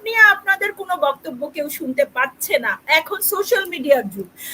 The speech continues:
যদি ধরেই নিলাম আপনি নিজেই বলছেন যে গণমাধ্যম মালিক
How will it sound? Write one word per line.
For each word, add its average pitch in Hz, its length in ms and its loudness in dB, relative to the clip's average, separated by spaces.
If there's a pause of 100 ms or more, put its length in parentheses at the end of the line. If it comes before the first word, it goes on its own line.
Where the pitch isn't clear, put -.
(180)
যদি 359 320 0
ধরেই 403 580 6
নিলাম 427 360 8
আপনি 294 360 2
নিজেই 370 460 -2
বলছেন 427 440 -4
যে 381 120 -6
গণমাধ্যম 311 920 2
মালিক 294 340 0